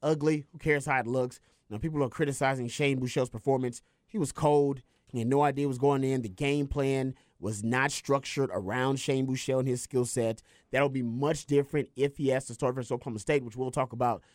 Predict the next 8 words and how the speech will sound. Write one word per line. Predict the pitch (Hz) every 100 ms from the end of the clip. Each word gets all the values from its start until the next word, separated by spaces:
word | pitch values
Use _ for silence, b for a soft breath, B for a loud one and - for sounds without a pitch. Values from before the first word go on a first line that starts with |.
| _ -
later. | 131 160 151 139 _ -
But | 143 131 _ -
I | 156 190 -
actually, | 160 - 185
I | 147
was | 175 180
pleased | - 151 190 180
with | 139 131